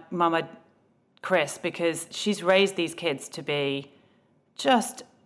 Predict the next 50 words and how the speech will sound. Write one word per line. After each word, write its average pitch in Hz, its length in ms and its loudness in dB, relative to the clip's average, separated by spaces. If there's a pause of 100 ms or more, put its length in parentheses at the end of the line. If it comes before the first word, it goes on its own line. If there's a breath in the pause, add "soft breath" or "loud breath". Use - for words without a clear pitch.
(920)
super 240 400 4
compassionate, 180 600 4
super 185 300 0
empathetic, 175 680 0
super 247 320 2
kind. 170 420 0 (300 loud breath)
And 214 100 4
I 262 80 8
was 277 160 2
su-, 277 200 2
I 277 140 6
was 302 120 0
surprised 214 440 4
with 185 120 -6
Kylie's 180 360 0
response 185 380 -4
as 180 80 -4
well, 226 140 4
because 226 240 -2
she's 233 260 0 (280 loud breath)
so 269 220 6
much 262 220 4
younger. 233 260 6
You 175 140 2
might 180 160 4
have 175 120 -4
thought 185 260 2
that 180 180 4
maybe 175 300 0
there 170 160 4
was 165 140 0
a 175 80 0
little 165 200 2
bit 165 240 2
of 156 300 -2 (460 loud breath)
anger 233 340 8
or 170 280 8
backlash 196 640 4
or, 151 240 0 (140)
you 190 140 -2
know, 170 200 2
energy 196 320 2
there. 175 180 6
But - 140 -4
she - 160 -2
was 214 120 2
like, 214 180 4
"You 240 80 4
know 247 160 6
what? 247 400 6